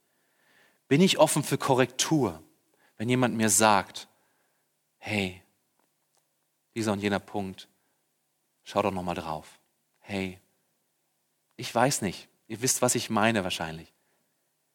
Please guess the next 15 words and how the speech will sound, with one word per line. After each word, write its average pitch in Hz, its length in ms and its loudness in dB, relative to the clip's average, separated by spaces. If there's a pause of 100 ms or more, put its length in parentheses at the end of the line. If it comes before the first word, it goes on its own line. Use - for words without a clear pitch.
(100)
Lass 135 300 0
dich 147 200 -2
von 107 240 -4
Menschen, 139 680 -2
die 110 100 -8
es - 100 -10
gut - 220 -4
mit 123 120 -4
dir 107 60 -2
meinen, 107 300 0
korrigieren. 98 580 -6 (1600)
Es - 320 -4
wird 110 480 -2
deine 95 180 -4
Beziehung 120 800 -2